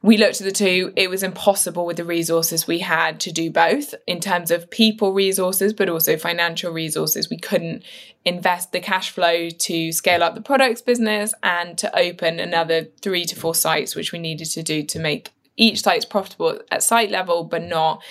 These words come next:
as a total level 'cause the central kitchen cost was dragging them all down. Anyway, and so we made a decision to close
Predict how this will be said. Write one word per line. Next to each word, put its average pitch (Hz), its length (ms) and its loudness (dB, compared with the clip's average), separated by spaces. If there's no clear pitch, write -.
as 170 160 0
a 151 80 -4
total 165 400 2
level 147 260 0
'cause 165 200 -10
the - 100 -8
central 160 280 -2
kitchen - 680 -4
cost 156 420 -4
was - 100 -6
dragging 151 360 0
them 151 100 -8
all 143 100 -8
down. 143 440 -2
Anyway, 185 380 2
and 196 140 2
so 208 140 4
we 220 140 4
made 190 240 4
a 185 60 -2
decision 180 440 -2
to - 80 -6
close 170 640 0